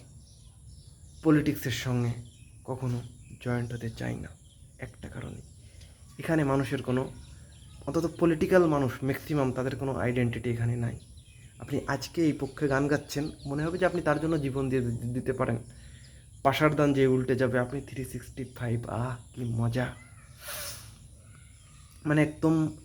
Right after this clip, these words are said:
ক্লাসলেস, ম্যানারলেস পলিটিক্স যেটা। তো পাঁচ আগস্ট সরকারি ছুটি, এখন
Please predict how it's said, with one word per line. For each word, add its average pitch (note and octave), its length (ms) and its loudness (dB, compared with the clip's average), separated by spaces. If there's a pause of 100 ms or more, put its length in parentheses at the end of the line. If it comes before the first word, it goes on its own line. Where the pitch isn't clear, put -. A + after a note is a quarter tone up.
(100)
ক্লাসলেস, C#3 480 4 (300)
ম্যানারলেস C3+ 460 2 (160)
পলিটিক্স B2+ 460 -4
যেটা। B2 200 -6 (760)
তো D#3+ 120 -8 (100)
পাঁচ D3+ 200 4 (100)
আগস্ট C#3 400 2 (260)
সরকারি G#3+ 340 -2
ছুটি, D#3+ 300 -2
এখন B2+ 340 4